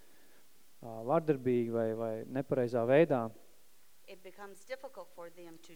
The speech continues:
Speaker 2: trust and believe in God's word.
Speaker 1: S-, tādām sievietēm paliek ļoti grūti uzticēties un paļauties uz Dievu vārdu.
Speaker 2: And to relate to Jesus as the bri-, as the groom, w-, the church is the bride to
Speaker 1: Un
Speaker 2: the
Speaker 1: kā Dieva
Speaker 2: groom.
Speaker 1: vārds arī saka, ka, nu,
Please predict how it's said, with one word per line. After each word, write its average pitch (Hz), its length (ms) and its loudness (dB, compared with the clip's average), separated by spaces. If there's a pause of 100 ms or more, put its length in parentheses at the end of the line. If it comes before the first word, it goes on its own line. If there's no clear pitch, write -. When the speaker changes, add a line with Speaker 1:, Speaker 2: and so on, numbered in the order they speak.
Speaker 2:
trust 214 600 -12
and 165 120 -16
believe 165 540 -16
in 160 160 -16
God's 156 320 -14
word. 226 240 -16 (120)
Speaker 1:
S-, - 440 -12
tādām 147 400 4
sievietēm 147 460 6 (100)
paliek 139 320 6
ļoti 151 240 4
grūti 160 480 6
uzticēties 143 840 0
un 127 280 -8
paļauties 127 540 2
uz 120 60 -8
Dievu 143 280 4
vārdu. 110 360 0 (140)
Speaker 2:
And 185 160 -12
to 175 120 -16 (100)
relate 175 480 -12 (200)
to 165 200 -10
Jesus 185 540 -16
as 151 300 -10 (100)
the 143 220 -16
bri-, 151 420 -12
as 147 300 -12
the 151 80 -14
groom, 170 600 -14
w-, 160 160 -16 (320)
the 156 60 -16
church 180 340 -12
is 156 160 -14
the - 80 -18
bride 175 540 -10
to 135 80 -2
Speaker 1:
Un 127 100 -2
Speaker 2:
the - 60 -10
Speaker 1:
kā 131 100 12
Dieva 139 220 10
Speaker 2:
groom. - 80 8
Speaker 1:
vārds 135 180 8
arī 135 80 8
saka, 147 320 6
ka, 131 60 2 (100)
nu, 143 240 2